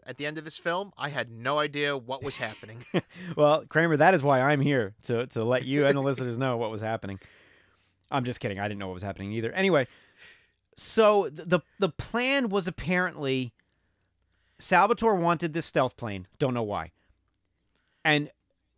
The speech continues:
Speaker 2: Reynolds made up this fake mission to go stop Salvatore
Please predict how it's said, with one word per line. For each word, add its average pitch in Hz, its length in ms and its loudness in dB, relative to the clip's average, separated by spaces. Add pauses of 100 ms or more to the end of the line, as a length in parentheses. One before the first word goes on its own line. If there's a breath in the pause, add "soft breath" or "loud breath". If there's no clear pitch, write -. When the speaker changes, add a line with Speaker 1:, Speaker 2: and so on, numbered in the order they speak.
Speaker 2:
Reynolds 165 580 2
made 165 260 6
up 190 160 4
this 165 180 -2
fake 165 320 0
mission 143 400 -2
to 143 120 -2
go 131 140 2
stop 170 440 2
Salvatore 123 840 0